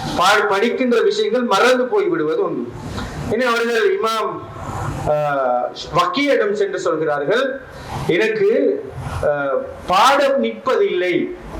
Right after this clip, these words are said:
என்று மு-, முறையிடுகிறார். அதை அவர்கள் சொல்லுகின்ற போது கவிதை ஆற்றல், "ஷக்கி-, ஷக்கவுத்து, நான் முறையிட்டேன்." சொன்னேன் என்று சொல்லு. அதான் கவிதை என்பது.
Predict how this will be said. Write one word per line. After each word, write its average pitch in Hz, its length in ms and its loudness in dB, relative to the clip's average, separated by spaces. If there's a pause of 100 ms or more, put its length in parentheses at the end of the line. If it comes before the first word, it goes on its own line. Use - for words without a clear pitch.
(500)
என்று 247 300 2
மு-, 139 380 -2
முறையிடுகிறார். 208 640 2
அதை 190 180 4
அவர்கள் 233 240 0
சொல்லுகின்ற 254 380 0
போது 240 300 0
கவிதை 233 360 2
ஆற்றல், 196 360 2
"ஷக்கி-, - 480 -4 (480)
ஷக்கவுத்து, 214 600 2
நான் 202 300 0
முறையிட்டேன்." 226 840 2 (680)
சொன்னேன் 262 340 0
என்று 240 220 0
சொல்லு. 202 200 2
அதான் 240 280 4
கவிதை 233 320 4
என்பது. 139 300 2